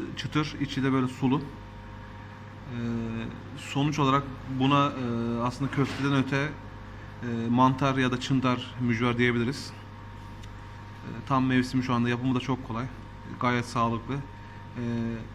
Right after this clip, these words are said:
yağı da az çektirdik içine. Zaten çok olan yağı da, e, bu şekilde peçeteyle aldık. Mutlaka yapınız. E, izleyen herkese ve yapan herkese aşk olsun. Görüşmek üzere.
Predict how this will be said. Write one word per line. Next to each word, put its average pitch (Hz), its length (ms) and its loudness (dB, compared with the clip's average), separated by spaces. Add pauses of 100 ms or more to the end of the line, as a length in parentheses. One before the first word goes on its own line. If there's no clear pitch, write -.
(320)
yağı 123 340 6
da 131 140 4
az 127 200 2
çektirdik 113 400 0
içine. 123 260 0 (200)
Zaten 127 260 2
çok 131 440 0
olan 123 180 4
yağı 120 280 4
da, 123 80 0
e, - 1040 -8
bu 123 60 0
şekilde 120 260 2
peçeteyle 120 380 -2
aldık. 113 380 0 (1400)
Mutlaka 135 320 2
yapınız. 131 540 0 (1040)
E, 120 40 -2
izleyen 123 320 4
herkese 131 400 2 (800)
ve 123 80 0
yapan 123 240 2
herkese 123 260 2
aşk 120 160 0
olsun. 131 300 -2 (140)
Görüşmek 117 360 0
üzere. 113 240 0